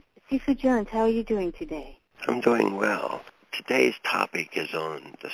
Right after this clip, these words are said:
Speaker 2: school's first year of training and going from Yang to Yin, because the vast majority of people that will come in to the school are really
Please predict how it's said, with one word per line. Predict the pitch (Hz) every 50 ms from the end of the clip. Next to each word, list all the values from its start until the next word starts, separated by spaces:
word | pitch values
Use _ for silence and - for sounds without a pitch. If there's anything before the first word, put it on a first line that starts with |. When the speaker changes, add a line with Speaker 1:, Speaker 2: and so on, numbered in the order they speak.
| -
Speaker 2:
school's | - - - 90 87 85 82 82 - - -
first | 104 107 - - - - -
year | - - 92 -
of | - -
training | - - - 80 80 78 76 71 67 67 64 65 73 69 - - -
and | - 67 147 143 98 - - -
going | - 196 - 247 240 233 220 202 208 202 - - - - -
from | - - - - - - - -
Yang | - 71 76 82 85 85 85 85 82 - - -
to | -
Yin, | 67 64 71 73 71 69 69 67 - - -
because | - - - - - -
the | -
vast | - - 120 - -
majority | - 78 - - 73 71 69 69 64
of | 64 -
people | - - - - - 69
that | 69 - -
will | - -
come | - - 67 65 67
in | 67 67 62 64 - - - - - - - - - - - - - _ -
to | - 71
the | 65 65
school | - - - - - 87 85 80 69
are | 73 69 - -
really | - - - - 90 85 80 -